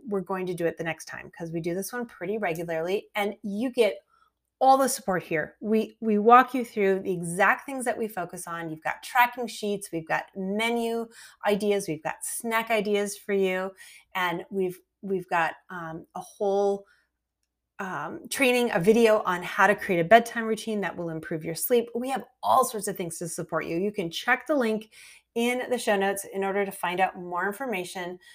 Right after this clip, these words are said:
But if you really want someone to support you, which I totally get, and just say, "Do this, do this, do this," 'cause sometimes we need it, then definitely join us. Now, this event is totally free for members of Simply the Wellness Place, and you join our community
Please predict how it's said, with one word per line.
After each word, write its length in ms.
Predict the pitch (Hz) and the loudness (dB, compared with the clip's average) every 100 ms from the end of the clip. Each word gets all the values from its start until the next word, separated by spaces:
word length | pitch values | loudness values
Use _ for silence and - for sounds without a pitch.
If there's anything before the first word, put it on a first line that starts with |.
| - _ | -20 _
But 140 | - - | -12 -10
if 140 | - | -2
you 260 | 294 311 214 | 0 0 0
really 280 | 233 254 | -2 -2
want 200 | 262 262 | -2 -4
someone 260 | - 214 208 | -4 -6 -4
to 80 | 208 | -4
support 420 | 196 190 - 180 | -6 -8 -6 -6
you, 220 | 196 214 214 | 0 0 0
which 240 | 202 185 - | -2 -10 -12
I 120 | 220 226 | -12 -12
totally 480 | - 233 226 233 | -4 -2 0 0
get, 360 | 196 185 220 294 - | 0 0 2 -2 -6
and 140 | 196 | -8
just 220 | 196 214 | -6 -4
say, 240 | - 214 - | 0 0 -2
"Do 180 | 165 180 | -4 -2
this, 300 | 165 208 208 | 0 -2 -2
do 160 | - 175 | -4 -2
this, 240 | 190 190 | -2 -4
do 120 | - | -6
this," 280 | 170 208 233 | -6 -6 -6
'cause 200 | - 165 | -12 -16
sometimes 340 | - 254 294 - | -12 -10 -8 -2
we 80 | 359 | 0
need 180 | 247 | 0
it, 220 | 170 170 - _ - _ - | 0 -4 -8 _ -20 _ -4
then 240 | 214 180 - | -2 -2 4
definitely 580 | 226 233 262 254 - 196 | 4 4 0 -6 -2 -2
join 320 | 170 165 156 | -2 -4 -4
us. 260 | - - | -8 -8
Now, 140 | 208 180 | -4 -2
this 180 | 208 247 | 0 0
event 280 | 262 254 - | 0 -2 -4
is 100 | 202 | -10
totally 460 | - - 202 220 247 | -10 -4 -2 0 0
free 240 | - 170 | -2 -4
for 160 | 165 190 | -4 -6
members 400 | 165 165 208 226 | -4 -2 -4 -6
of 180 | - - | -8 -8
Simply 400 | - 165 208 240 | -6 -4 -2 -2
the 80 | |
Wellness 340 | 254 196 180 - | 0 -2 -2 -8
Place, 380 | - 170 - - - - - _ - | -6 -6 -6 -10 -18 -20 -20 _ 0
and 260 | 214 214 220 | 4 4 2
you 160 | 214 208 | -2 -2
join 500 | 180 190 196 247 285 | 0 -2 -2 -2 -4
our 220 | - 247 | -4 -6
community 800 | - 285 294 349 311 170 175 180 | -6 -6 -4 -2 0 0 -2 -4